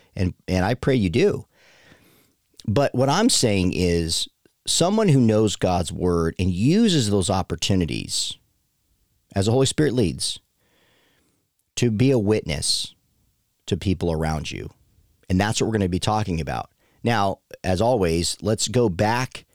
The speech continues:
if you will. This is podcast one ninety-seven. So we're edging closer to to two hundred episodes here on Stand Strong in the Word podcast. But if you go back a ways and we, we looked at the previous podcast,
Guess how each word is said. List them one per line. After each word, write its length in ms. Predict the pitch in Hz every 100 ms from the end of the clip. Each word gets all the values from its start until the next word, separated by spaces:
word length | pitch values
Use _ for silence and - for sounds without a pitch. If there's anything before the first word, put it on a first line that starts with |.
| _ _ _ _
if 200 | - 92
you 120 | 95 87
will. 300 | 82 82 101
This 160 | 92
is 100 | 82
podcast 580 | - - 98 - 90 -
one 360 | 87 98 123 117
ninety-seven. 800 | 87 82 80 - 80 87 120 - _ - _ - -
So 120 | -
we're 120 | 82 -
edging 260 | 113 120
closer 520 | 127 - 139 - 120 110
to 360 | - 104 95 - _ -
to 140 | 95
two 240 | - 139 135
hundred 260 | 135 131
episodes 600 | 127 - 101 101 90 85
here 100 | 101
on 100 | 90
Stand 300 | - 104 95
Strong 220 | - 92
in 60 | 90
the 60 | 85
Word 180 | 80
podcast. 640 | - 82 - 82 98 - - _ _ _ _ _ _ _ -
But 100 | 104
if 100 | 127
you 80 |
go 180 | 165 214
back 480 | 110 107 110 110 -
a 80 | 95
ways 480 | 85 80 76 90 95
and 120 | 92
we, 100 | 92
we 160 | 87
looked 200 | 98 110
at 120 | 107 98
the 60 |
previous 460 | - - 143 123 101
podcast, 720 | - 80 78 - 76 - -